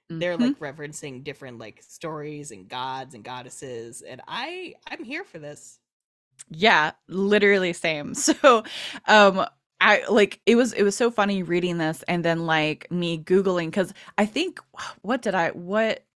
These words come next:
Speaker 2: what did I Google that even, like, sent me on this, like, spiral of a deep dive?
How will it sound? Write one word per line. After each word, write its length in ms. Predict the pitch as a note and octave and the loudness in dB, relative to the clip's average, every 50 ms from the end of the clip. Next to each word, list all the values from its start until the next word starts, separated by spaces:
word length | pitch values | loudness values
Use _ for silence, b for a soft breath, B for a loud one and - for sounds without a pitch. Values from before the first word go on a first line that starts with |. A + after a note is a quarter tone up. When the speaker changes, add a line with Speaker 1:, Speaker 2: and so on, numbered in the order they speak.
| _ | _
Speaker 2:
what 180 | _ - B3 B3 | _ -12 -10 -8
did 120 | - C4+ | -6 -4
I 80 | B3 G#3 | -2 -4
Google 340 | E3+ D3+ - E3+ E3 D#3+ D#3 D3 | -4 -4 -6 -6 -4 -4 -4 -4
that 140 | D#3 - | -4 -6
even, 220 | - D#3+ D#3 D#3 D#3 | -6 -6 -6 -6 -4
like, 140 | D#3 C#3+ - | -6 -6 -6
sent 240 | - - - - - | -8 -10 -10 -8 -6
me 100 | D#3 D3+ | -6 -4
on 200 | C#3+ D3+ D#3 D#3 | -4 -4 -4 -4
this, 220 | D3 C#3+ D3 - | -4 -6 -4 -4
like, 160 | D3+ C#3 C3+ | -6 -6 -6
spiral 600 | - - - - D#3+ D3+ D3+ D#3+ D#3+ D3+ C#3+ C#3 C#3 | -8 -12 -6 -2 0 2 2 2 2 0 -2 -4 -4
of 120 | D3 - | -6 -6
a 100 | C#3 C3+ | -6 -6
deep 360 | C3+ C3+ - D#3+ D#3+ F#3+ - | -6 -8 -8 -8 -8 -8 -6
dive? 380 | - D3 B2+ C3+ C3+ C#3+ C#3 | -6 -4 -2 -2 -2 -2 -4